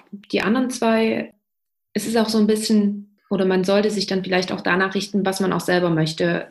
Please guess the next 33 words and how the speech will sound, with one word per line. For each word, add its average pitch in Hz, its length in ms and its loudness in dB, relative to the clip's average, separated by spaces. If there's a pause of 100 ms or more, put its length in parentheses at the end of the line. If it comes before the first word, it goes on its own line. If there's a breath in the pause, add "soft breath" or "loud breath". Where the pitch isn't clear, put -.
und 185 180 0
in 180 120 0
welche 170 220 -2
Richtung 180 280 0
man 170 260 2
selber 165 260 0
gehen 160 220 0
möchte, 165 280 -2
ne? 208 500 0 (100)
Fühlt 220 180 0
man 202 140 2
sich 202 180 -4
vielleicht 185 300 0
eher 185 240 0
wohl 202 220 2
unter 185 240 -2
Ärztinnen, 226 920 0 (200)
dann 185 140 0
ist - 160 -4
vielleicht 180 280 -2
der 170 180 2
Deutsche 190 320 0
Ärztinnenbund 220 680 0 (300 loud breath)
eher 220 220 4
der, 202 280 2
der 202 160 0
Ansprechpartner 208 640 -2
in 202 140 0
diese 208 240 -2
Richtung, 202 300 0
dass 196 120 -4
man 190 160 -2
geht, 202 220 -4